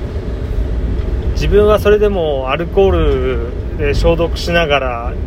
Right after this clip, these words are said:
何日間か使ってたんですけど、やっぱりちょっと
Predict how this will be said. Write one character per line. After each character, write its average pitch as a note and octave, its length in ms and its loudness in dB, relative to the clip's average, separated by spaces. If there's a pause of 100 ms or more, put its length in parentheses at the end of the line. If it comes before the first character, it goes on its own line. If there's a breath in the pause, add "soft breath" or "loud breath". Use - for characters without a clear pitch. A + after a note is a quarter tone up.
(100)
何 D3+ 300 -2
日 - 100 -6
間 - 160 0
か A#2+ 120 -2
使 - 180 -2
っ D3 60 0
て - 100 -8
た - 160 0
ん B2 60 -2
で G#2+ 100 -4
す F2 100 -6
け E2 100 -2
ど、 G#2+ 260 0 (1800 loud breath)
や D#3+ 140 0
っ - 20 -6
ぱ A3 120 0
り F#3 100 2
ち - 100 2
ょ F#3+ 40 2
っ - 80 0
と A#2+ 340 0